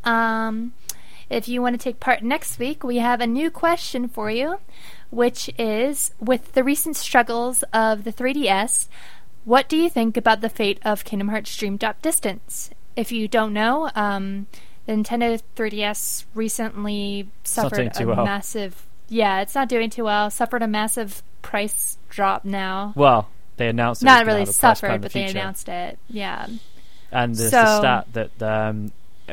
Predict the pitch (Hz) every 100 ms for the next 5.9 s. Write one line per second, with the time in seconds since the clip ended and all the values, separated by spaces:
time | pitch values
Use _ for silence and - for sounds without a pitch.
0 | - 135 127 113 117 120 110 120 120 117
1 | 113 110 - - - 110 - - 113 113
2 | - - 110 110 - 113 104 - 113 110
3 | 107 104 - 107 - 113 - 110 107 110
4 | - - - - - 110 110 104 104 101
5 | 101 - 104 104 104 104 104 101 104